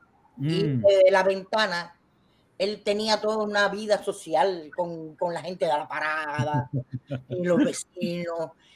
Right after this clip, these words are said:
Speaker 1: y, y un, y un, un, un, un, un lugar donde vendían mucha droga y siempre estaba la policía. Y él hacía unos cuentos y, y qué sé yo, eh, eh, eh, unas meditaciones. Y,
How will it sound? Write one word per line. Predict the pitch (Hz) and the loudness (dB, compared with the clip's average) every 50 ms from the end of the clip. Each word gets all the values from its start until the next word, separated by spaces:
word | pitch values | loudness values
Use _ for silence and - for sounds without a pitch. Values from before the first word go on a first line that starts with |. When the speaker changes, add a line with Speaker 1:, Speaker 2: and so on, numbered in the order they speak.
| _ _ | _ _
Speaker 1:
y, | - 180 185 | -4 0 0
y | 185 190 190 185 196 196 | 0 0 0 0 2 2
un, | 202 202 202 196 202 196 - 196 202 | 2 2 2 -2 -4 -6 -4 0 0
y | 208 | 2
un, | 214 220 220 214 214 208 208 | 2 0 0 -2 -2 -4 -4
un, | 208 196 196 202 202 196 | -4 -4 -4 -4 -2 -2
un, | 202 208 220 226 220 220 214 208 196 196 190 185 180 170 170 - - 196 _ _ - | -2 0 0 0 -2 -2 -2 -2 -2 -2 -4 -4 -6 -8 -12 -14 -16 -20 _ _ -4
un, | 208 226 226 226 226 220 220 208 202 196 190 185 180 175 170 151 151 151 131 127 _ _ _ | -4 -4 -2 -4 -4 -4 -4 -4 -4 -4 -6 -6 -8 -10 -10 -12 -16 -18 -20 -20 _ _ _
un | - 208 226 | -2 0 2
lugar | 226 214 214 220 220 208 202 196 190 | 2 6 8 10 10 10 8 4 2
donde | 190 202 202 196 185 196 | 2 2 2 4 2 2
vendían | 190 190 185 180 190 202 196 208 208 | 2 2 0 4 4 4 4 4 4
mucha | 220 220 220 - 185 180 | 0 0 0 0 0 4
droga | 175 185 190 185 180 | 8 8 8 8 8
y | 180 170 | 2 -2
siempre | - 202 185 - - 180 | -2 -4 -2 -2 -2 -4
estaba | - - 180 180 175 | 0 2 2 4 4
la | 175 165 | 2 0
policía. | - 175 170 170 165 - - - 190 190 185 170 160 147 - - - - _ _ _ _ _ _ - _ _ _ - - - - | -2 -2 -4 -4 -6 -14 -14 -8 -4 -2 0 0 -2 -4 -8 -16 -20 -20 _ _ _ _ _ _ -20 _ _ _ -20 -20 -14 -4
Y | 196 208 208 | 4 8 8
él | 208 208 | 10 10
hacía | 208 208 - - 226 220 214 | 8 6 4 0 -2 -2 0
unos | 208 196 185 | 0 0 0
cuentos | - - 208 214 214 202 185 180 - - 208 196 196 | 0 2 4 4 4 4 0 -4 -2 -2 -2 -2 0
y, | 208 202 190 190 | -4 -4 -4 -6
y | 185 - _ _ _ - _ - 277 - - - - 143 131 | -8 -10 _ _ _ -12 _ -2 -2 -2 -4 -4 -4 -4 0
qué | - 214 202 | 2 2 2
sé | - 208 214 214 | 2 2 2 2
yo, | 247 240 240 233 220 220 | 4 4 4 4 6 6
eh, | 214 214 | 6 6
eh, | 214 202 | 4 4
eh, | 196 185 190 190 190 190 196 202 202 - - 185 185 | 0 -4 -2 -6 -4 -2 -2 -2 -2 -2 -6 -10 -6
unas | 208 226 220 190 190 | -2 0 0 0 0
meditaciones. | 208 220 214 208 196 202 185 - - - 233 220 226 226 226 208 196 185 170 | 0 -2 -2 -2 0 -2 -2 -2 -4 -6 0 2 2 2 2 0 -2 -4 -6
Y, | 185 175 - | -8 -12 -14